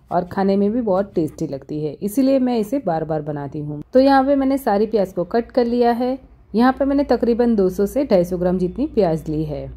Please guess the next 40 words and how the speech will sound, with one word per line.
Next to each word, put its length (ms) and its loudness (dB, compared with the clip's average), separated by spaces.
और 100 6
अब 140 4
ले 140 6
लेते 300 4
हैं 160 0
एक 160 -4
बर्तन 380 -2
और 220 0
उसमें 300 -2
भर 140 2
देते 280 0
हैं 140 0
थोड़ा 200 0
सा 140 -6
पानी, 420 -2
क्योंकि 200 0
यहाँ 240 4
पे 100 6
हमें 240 2
मेथी 300 0
भी 120 0
चाहिए। 480 0
तो 140 4
मेथी 320 4
के 120 2
ऊपर 260 2
बहुत 280 2
ही 60 -2
मिट्टी 380 0
और 120 4
धूल 240 4
होती 300 2
है, 140 -2
तो 180 -2
उसे 200 -2
धोना 280 -2
बहुत 240 -4
ही 80 -2
ज़रूरी 440 -2
है। 260 -8